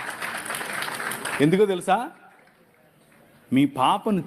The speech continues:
చూసి ఆరేళ్లైనా, పదేళ్లైనా, పదిహేనేళ్లైనా, ఇరవై ఐదేళ్లైనా, ముప్పై ఐదేళ్లైనా,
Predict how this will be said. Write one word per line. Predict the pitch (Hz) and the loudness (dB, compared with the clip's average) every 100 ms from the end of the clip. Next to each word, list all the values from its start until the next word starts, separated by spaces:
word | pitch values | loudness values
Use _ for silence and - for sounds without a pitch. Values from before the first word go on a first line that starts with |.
| 151 | -2
చూసి | 151 131 120 131 139 - - _ _ _ _ - 113 | -2 0 2 2 0 -4 -20 _ _ _ _ -2 2
ఆరేళ్లైనా, | 131 151 160 156 156 156 190 - - _ 131 | 4 4 0 0 0 0 -4 -10 -20 _ 0
పదేళ్లైనా, | 123 143 151 147 156 269 - _ - | 4 4 4 2 0 -6 -14 _ 0
పదిహేనేళ్లైనా, | 123 135 147 147 143 139 135 143 190 - | 2 2 2 4 2 2 0 -2 -6 -4
ఇరవై | 123 131 135 139 | 0 2 4 4
ఐదేళ్లైనా, | 139 135 131 127 123 123 135 - - | 4 2 2 0 0 0 -4 -6 -6
ముప్పై | 113 - 131 | -8 0 2
ఐదేళ్లైనా, | 123 117 110 104 98 | 4 2 0 -4 -8